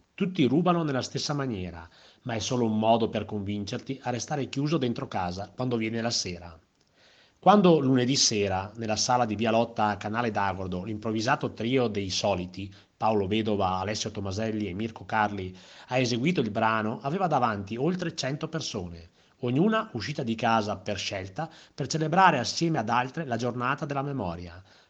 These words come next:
per partecipare di un momento considerato né scontato né superfluo. A proporlo è stato il gruppo arcobaleno di voci, Angela Dell'Andrea, Anna Maria Remeggio, Beba Dedea, Yvonne Tomaselli,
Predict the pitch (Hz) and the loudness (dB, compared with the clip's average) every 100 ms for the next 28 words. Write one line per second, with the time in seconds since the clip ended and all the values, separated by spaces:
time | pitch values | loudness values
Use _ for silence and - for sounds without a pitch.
0 | - 117 113 98 98 - 95 127 156 151 | -6 -4 -4 -6 -6 -6 4 6 6 4
1 | 127 120 127 147 - - 107 120 113 107 | 0 0 0 0 -4 -4 -4 0 2 2
2 | 95 95 87 - - - 107 104 95 95 | 0 -6 -10 -6 -6 -4 -4 -2 -4 -6
3 | 131 - 113 107 - 87 - 92 85 - | -12 -8 -6 -4 -4 -4 -6 -16 -16 -20
4 | _ _ _ - - - 120 151 147 196 | _ _ _ -20 -20 -12 0 2 6 6
5 | 220 190 - 160 147 123 165 170 160 135 | 8 6 4 2 2 4 2 4 4 4
6 | 143 143 143 160 147 139 95 90 - 90 | 2 2 2 2 2 2 2 0 -6 -8
7 | - _ _ - 101 107 98 92 92 107 | -10 _ _ -4 -2 -2 -2 -2 -4 -2
8 | 131 147 151 156 - 107 107 95 98 101 | 2 4 2 0 -2 -2 -2 -4 -2 -2
9 | 98 95 113 131 123 131 139 104 104 95 | -2 -2 0 -2 -2 -4 -4 -2 -2 -2
10 | 92 101 127 127 123 127 110 101 104 98 | -4 -2 2 4 4 2 -4 -4 -4 -6
11 | 98 95 101 127 123 123 | -8 -6 -4 -4 -2 -6